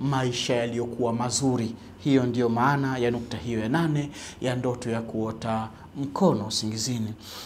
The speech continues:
Ama nukta ya tisa ya ndoto ya kuota mkono usingizini, tunasema yadde fil manami, kwamba mtu unapolala kisha akaota kuwa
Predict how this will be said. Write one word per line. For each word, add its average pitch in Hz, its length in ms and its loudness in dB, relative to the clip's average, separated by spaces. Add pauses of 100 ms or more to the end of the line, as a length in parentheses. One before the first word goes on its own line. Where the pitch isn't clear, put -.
(120)
Ama 120 200 4
nukta 123 300 0
ya 113 100 4
tisa 185 480 4
ya 175 140 6
ndoto 214 320 8
ya 190 100 8
kuota 160 400 4
mkono 156 440 6
usingizini, 120 480 -2
tunasema 123 400 0
yadde 120 540 4 (200)
fil 165 200 6
manami, 113 460 4 (280)
kwamba 208 260 10
mtu 269 240 2
unapolala 220 480 10
kisha 202 300 6
akaota 185 380 8
kuwa 170 360 8